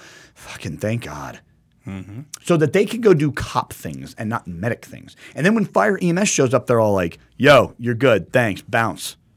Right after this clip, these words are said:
Speaker 1: We got it from here." And then you just go get in your car or walk away or whatever. Like, they don't care. They do care that you're helping. They don't wanna fuck you over for that.
Speaker 2: Yeah.
Speaker 1: And so, like,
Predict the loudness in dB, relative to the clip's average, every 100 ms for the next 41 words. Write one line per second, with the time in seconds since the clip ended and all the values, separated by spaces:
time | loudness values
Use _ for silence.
0 | _ _ _ _ _ _ _ _ _ -4
1 | 2 4 4 2 -4 -2 -4 -6 -4 0
2 | 2 2 2 -2 8 8 8 4 0 -2
3 | 4 6 6 4 2 -4 -14 -12 -10 -4
4 | -2 -2 -2 0 4 6 4 2 -2 -2
5 | -2 -2 -4 -8 -20 -20 -20 _ -4 -4
6 | -2 -2 -2 -4 -10 -4 -2 -2 -4 -10
7 | _ _ _ _ _ 2 2 4 0 0
8 | 2 2 0 -4 -8 -4 -4 -4 -10 -10
9 | -20 _ _ _ _ 0 2 4 2 -2
10 | _ 0 0 2 2 6 6 2 -4 -6
11 | -14 -16 -20 _ _ _ _ _ _ _
12 | _ _ _ _ _ _ _ _ -20 _
13 | _ _ -16 -8 0 0 4 4 6 2
14 | -2